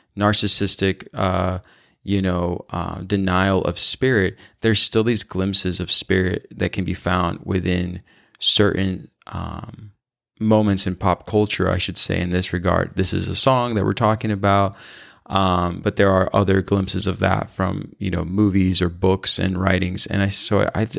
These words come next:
I just, I urge you to, next time you, you hear something that makes you feel a certain way, or if the goosebumps start to come about, or the hairs on the back of your neck start to stand, like, that is just something that we should really kind of consider as a moment of beauty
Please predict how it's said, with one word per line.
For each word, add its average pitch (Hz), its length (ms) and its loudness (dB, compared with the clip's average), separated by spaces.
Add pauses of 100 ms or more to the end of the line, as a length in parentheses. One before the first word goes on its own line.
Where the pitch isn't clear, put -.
I - 60 -2
just, 113 260 0
I 113 160 2
urge 127 260 2
you 131 60 2
to, 127 160 -2
next 107 240 2
time 120 180 0
you, 95 200 0 (500)
you - 100 -6
hear 127 300 0
something 113 380 2
that 98 140 0
makes 110 340 0
you 107 300 -2 (520)
feel 123 380 2
a 113 60 0
certain 101 360 2
way, 95 400 2
or 98 300 2
if 98 180 -2
the - 80 2
goosebumps 113 800 0
start 113 320 2
to - 100 -4
come 110 240 -4
about, 104 400 2
or 101 160 2
the 98 100 -2
hairs 113 280 2
on 107 80 0
the 98 80 -4
back 104 220 0
of - 60 -6
your 101 80 4
neck 117 180 2
start 107 160 -2
to - 100 -4
stand, 104 320 0
like, 98 220 -2
that 170 240 4
is 120 160 0
just 110 240 2
something 117 320 0
that 98 160 0
we 98 100 -4
should 101 260 -2
really 127 520 -2
kind 107 200 0
of 104 100 0
consider 98 420 2
as 90 120 -2
a 92 60 0
moment 101 460 2
of 85 180 -10
beauty 87 560 2